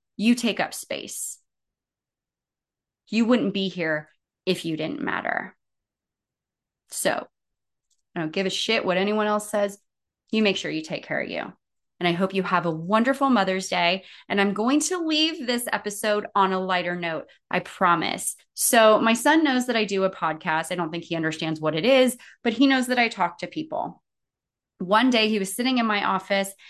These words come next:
and I asked him if he wanted me to interview him.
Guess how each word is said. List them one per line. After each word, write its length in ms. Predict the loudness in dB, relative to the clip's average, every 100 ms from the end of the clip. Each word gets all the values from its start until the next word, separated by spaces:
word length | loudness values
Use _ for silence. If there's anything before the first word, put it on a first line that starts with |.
| -20 _
and 280 | 0 2 2
I 140 | 2 0
asked 360 | 0 -2 -4
him 140 | -4 -4
if 200 | -4 -6
he 260 | -4 -2
wanted 540 | 0 0 0 0 -4 -4
me 240 | -6 -6
to 200 | -4 -4
interview 460 | -2 -2 -2 -6 -8
him. 400 | -6 -4 -4